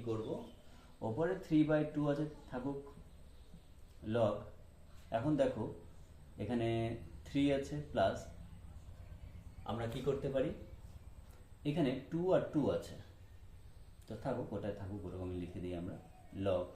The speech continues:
টু মাইনাস log টেন by এই অংশের মধ্যে দেখো প্রথমে যা আছে থাকুক, log থ্রি প্লাস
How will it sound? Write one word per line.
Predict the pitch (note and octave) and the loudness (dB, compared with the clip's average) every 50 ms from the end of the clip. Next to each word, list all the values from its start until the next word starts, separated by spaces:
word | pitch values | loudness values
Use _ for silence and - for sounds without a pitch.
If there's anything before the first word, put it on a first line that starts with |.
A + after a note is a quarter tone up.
| - - - | -14 -8 -2
টু | C3+ B2+ A2+ - - - - - - - - - - - - F2+ | 0 2 2 0 -2 -6 -10 -14 -16 -16 -16 -16 -14 -8 -4 -2
মাইনাস | F#2 F2 E2+ F2+ F#2+ G2+ G2+ - - G2+ F#2+ | 0 0 0 0 -2 -2 -4 -6 -8 -4 0
log | F#2+ F#2 F#2 F#2 - - - - - - - - - - - - - - - | 2 2 2 0 -2 -12 -14 -16 -16 -18 -18 -18 -18 -18 -18 -18 -18 -14 -6
টেন | - C3 C3 B2+ C#3 D3 D3 - - - - - - - - - - - - - - - - - - - - - - - - - - - - - - - - F2+ F2 | -2 -2 0 0 -2 -4 -6 -10 -14 -18 -18 -18 -18 -18 -18 -18 -18 -18 -18 -18 -18 -18 -18 -18 -18 -18 -18 -18 -18 -18 -18 -18 -18 -18 -18 -18 -16 -14 -10 -4 2
by | A#2 B2 A2 F#2+ F2+ G2 - - - - - - - - - - - - - - - - - - - C3 C#3 | 4 4 6 4 4 2 0 -2 -6 -10 -16 -18 -18 -18 -18 -18 -18 -16 -16 -16 -16 -16 -18 -12 -4 0 4
এই | D3+ E3 | 6 6
অংশের | E3+ E3 E3 F3 F3 E3 | 6 6 4 0 0 0
মধ্যে | E3 D#3+ D3+ D#3 C#3+ C#3+ | 0 0 2 2 2 2
দেখো | D3 D3 - A2+ - - - | 2 0 0 -2 -4 -2 2
প্রথমে | C3+ C3+ C#3 D3+ D#3 D3+ C3 | 2 2 4 4 4 4 8
যা | C3+ C3+ C3+ | 8 8 8
আছে | C3+ - C#3+ C3+ - - | 8 4 -4 -4 -4 -4
থাকুক, | B2 A2+ A2+ A#2+ - - - - - - - - - G2 | -4 -2 -2 -2 -2 -4 -10 -14 -18 -18 -16 -10 -4 -2
log | G2+ G#2 G#2 - - - | 0 0 0 -2 -6 -8
থ্রি | - A2+ A2+ A2 A2 A2 A2 G#2+ G#2+ - | -4 -2 0 0 2 0 0 -2 -4 -4
প্লাস | G#2 F#2+ F2+ F#2 F2+ | -2 2 2 2 2